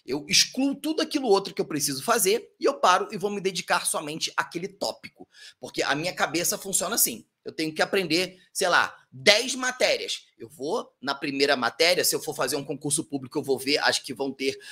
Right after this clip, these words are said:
a maior pontuação e eu vou começar por aquelas que são mais importantes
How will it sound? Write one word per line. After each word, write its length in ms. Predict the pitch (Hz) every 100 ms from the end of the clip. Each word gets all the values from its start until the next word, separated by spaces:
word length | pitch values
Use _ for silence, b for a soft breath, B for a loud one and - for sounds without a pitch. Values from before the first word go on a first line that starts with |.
| B
a 120 | 135
maior 320 | 143 139 151 151
pontuação 720 | 170 147 156 147 - 131 170
e 40 |
eu 80 | 170
vou 140 | 160 156
começar 380 | 190 185 180 165
por 140 | 185
aquelas 340 | - 151 160
que 140 | - 196
são 200 | - 170
mais 360 | 165 175 233
importantes 720 | 247 247 262 - 180 196 247